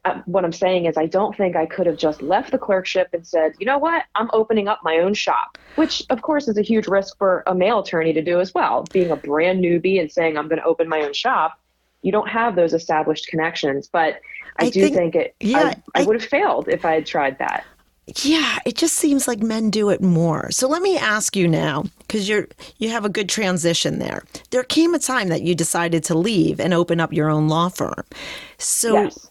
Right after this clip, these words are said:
Speaker 2: what was the tipping point? What was your, was it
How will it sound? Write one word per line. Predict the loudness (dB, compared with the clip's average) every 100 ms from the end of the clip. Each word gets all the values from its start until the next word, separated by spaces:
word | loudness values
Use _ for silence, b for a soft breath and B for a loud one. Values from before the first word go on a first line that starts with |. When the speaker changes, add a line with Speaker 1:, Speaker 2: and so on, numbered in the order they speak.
| -4
Speaker 2:
what | -2 0 0 0 0
was | 0 0
the | -4
tipping | -2 -2 0 0
point? | -2 -4 -4 -2
What | 0 2 2
was | 2 0
your, | 0 2 2 0 -6 B B B
was | 0 2
it | 0 -2